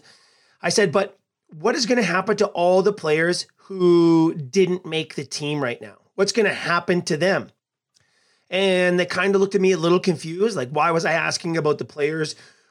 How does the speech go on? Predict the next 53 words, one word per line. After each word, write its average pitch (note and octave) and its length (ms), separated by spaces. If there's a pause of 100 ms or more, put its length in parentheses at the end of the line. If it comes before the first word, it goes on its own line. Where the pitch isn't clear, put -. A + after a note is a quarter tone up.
who E3+ 160
didn't G#3 420
make D#3 220
the D3 80
team F3 340
when D#3+ 140
we D#3 100
were D#3+ 100
trying D#3+ 260
to D3+ 60
focus - 380
on D#3 400 (340)
the D3+ 220
players E3 420
who F3 160
did D#3 300
make D#3+ 200
the - 60
team F#3+ 260
and F#3+ 100
what F#3+ 140
the G3+ 80
team F#3 340
is D#3 100
going E3 260
to D#3+ 80
be E3 340
doing E3+ 440
moving D3+ 400
forward? C#3 540 (440)
And E3+ 320
eventually F3+ 420
one D#3 140
of D#3 60
the D3+ 80
coaches C#3+ 340
said, D#3+ 160
"Well, F#3 140
they'll G3 160
go F#3+ 140
back F#3 180
to G#3 80
their G#3 100
clubs E3+ 360
and G3+ 120
play D3+ 220
and D#3 80
have D3+ 160
fun D#3 260
just C#3+ 160
playing C#3 240
the C3+ 60
game." G#2+ 300